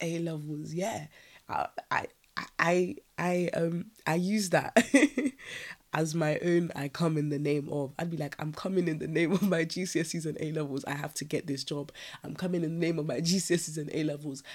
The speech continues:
I have to do well in life." And it's not like I necessarily said those words, but based on heart posture, you can tell what it is that you believe. Like, what is it that you hold on to that you think is a guarantee of your success?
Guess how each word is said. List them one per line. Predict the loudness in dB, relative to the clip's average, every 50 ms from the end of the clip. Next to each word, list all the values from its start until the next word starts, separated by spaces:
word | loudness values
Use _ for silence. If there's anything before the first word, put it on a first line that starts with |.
| -16 -18 -8 _ -2
I | -2
have | 0 2 2 2 0 0 0
to | 0 0 0 0 -2 -2
do | -2 0 0 2 2
well | 2 2 2 0
in | 0 0 -2
life." | -4 -6 -8 -10 -12 -16 -16 -16 -4 0 2
And | 2 2 2
it's | 2 2
not | 2 2
like | 0 0 -2
I | -2
necessarily | -2 0 -2 -2 -2 -2 -4 -4 -4 -4 -2
said | -2 -2 -2 -2 -4 -4 -2
those | -2 -2 -2 -2
words, | -2 -2 -2 -4 -8 -10 -12 -14 -14 -12 -6
but | -6 -6 -2 2
based | 2 4 4 2 0
on | -2 -4
heart | -4 -2 0 -2 -2 -2 -4
posture, | -6 -4 -2 -2 -2 -2 -4
you | -4 -4 -6
can | -4 -4 -4 -4 -2
tell | -2 -2 0 0 0 -2 -4 -10 -20 -20 -20 -16 -10
what | -2 2 2 2 2
it | 0 -2 -2
is | 0 0 0 -2
that | -2 -4 -4
you | -4 -4 -4 -4
believe. | -2 -2 -2 -2 -4 -6 -6 -8 -14 -16 -20 _ -20 -20 -20 -16 -10 -8
Like, | -8 -6 -4 -2
what | 0 0 2
is | 2 2 2
it | 0 -2
that | -2 -2 -2
you | -2 -4
hold | -2 0 0 0 0 0
on | -2 -4
to | -2 -2 0 0 0
that | -2 -4
you | -6 -6 -6
think | -4 -4 -4 -2 -4
is | -4 -4 -4
a | -4
guarantee | -4 -4 -6 -6 -6 -6 -2 -2 -2 -2 -2 -2 -6
of | -6 -6 -8
your | -8 -4
success? | -4 -4 -4 -6 -6 -6 -6 -6 -8 -10 -12 -14